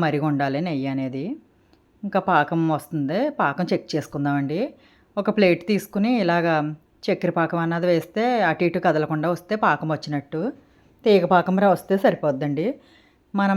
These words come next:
మెత్తని మైసూర్ పాకం చేసుకుంటున్నాం గనక ఇలా తీగ పాకం అన్నది రావాలి, వస్తే సరిపోద్దండి. ఒక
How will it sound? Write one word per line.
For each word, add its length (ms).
మెత్తని 320
మైసూర్ 280
పాకం 280
చేసుకుంటున్నాం 580
గనక 220
ఇలా 260
తీగ 240
పాకం 260
అన్నది 260
రావాలి, 400
వస్తే 320
సరిపోద్దండి. 640
ఒక 140